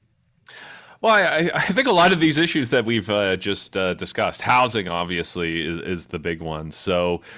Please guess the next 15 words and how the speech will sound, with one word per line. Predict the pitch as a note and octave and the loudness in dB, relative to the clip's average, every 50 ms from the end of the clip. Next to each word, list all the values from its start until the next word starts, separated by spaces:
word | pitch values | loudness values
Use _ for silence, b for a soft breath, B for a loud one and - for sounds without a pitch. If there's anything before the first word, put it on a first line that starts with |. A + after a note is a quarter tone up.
| B B | B B
we'll | B - G#3 F#3+ | B 0 2 4
have | F#3 F#3 F3+ F#3 | 6 4 4 2
to | D#3 - | -2 -2
see. | - C#3+ C#3 C3+ B2+ A#2+ A#2+ | 0 2 2 2 2 0 -2
Uh, | A2 - G#2 G#2+ G#2+ G#2+ G#2+ G#2+ G#2+ | -2 0 2 4 4 6 4 4 2
but | F2+ C3 B2 A#2+ | 2 2 0 2
yeah, | C3+ D#3 D#3 C3 | 4 4 4 4
I | A#2+ | 4
agree. | B2 B2+ A2+ A2+ A2+ G#2+ | 2 2 0 -2 -2 0
This | G#2 A#2 A#2 - | -2 -2 -4 -2
is, | C3+ A#2 A2 G2+ - - - A2+ | -4 -4 -4 -4 -6 -6 -4 -4
uh, | F2 G2+ G2+ G2 F#2+ F#2+ F#2 E2+ G2 A2 G#2+ | -2 -2 0 0 0 -2 -2 -2 -2 -4 -4
this | A2 C3+ E3 E3 - | -4 -4 -4 -4 -4
is, | G3+ F3 C#3+ - - - - - - - | -6 -6 -6 -8 -10 -10 -10 -12 -14 -14
uh, | B1+ D#2+ F#2+ G#2 A2 C3 C3 C3+ C#3 - - - C#3+ C#3 C3+ | -14 -14 -12 -10 -10 -10 -10 -10 -10 -12 -12 -14 -16 -16 -16